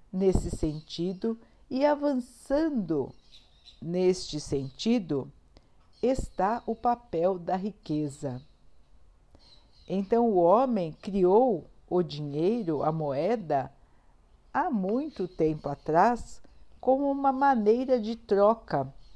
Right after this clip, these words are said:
pelo trabalho, pelos bens. E até hoje, então, disputam as moedas, disputam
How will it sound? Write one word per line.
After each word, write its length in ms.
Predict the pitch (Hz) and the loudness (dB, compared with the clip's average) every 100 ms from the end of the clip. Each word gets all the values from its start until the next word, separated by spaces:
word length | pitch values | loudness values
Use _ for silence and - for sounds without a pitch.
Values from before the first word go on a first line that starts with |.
| - - | -20 -4
pelo 220 | 160 151 | -2 -2
trabalho, 720 | - 135 135 143 170 190 185 | -4 -6 -2 2 4 4 2
pelos 400 | 175 180 190 202 | -2 -2 -2 -4
bens. 680 | 170 143 147 151 151 - - - - - - - - - | 0 4 4 2 -8 -14 -14 -16 -16 -18 -20 -20 -20 -8
E 140 | 175 180 | 2 4
até 300 | 175 170 165 | 4 2 2
hoje, 400 | 165 170 151 156 | 2 0 -4 -10
então, 460 | - - 202 277 - - - - | -6 0 0 0 -8 -16 -16 -14
disputam 1120 | 160 208 220 - - 240 269 269 - 151 127 127 - - - - - - - - | -6 -4 -6 -10 -6 -2 -2 -4 -6 -4 -4 -10 -18 -20 -20 -20 -20 -20 -10 -2
as 240 | 160 156 | -2 -2
moedas, 840 | 143 139 147 180 147 120 120 - - | -6 -2 2 2 0 -6 -6 -12 -10
disputam 1120 | 156 180 - - - 202 226 220 - 151 131 | 0 0 0 -12 -8 -6 -4 -6 -6 -6 -4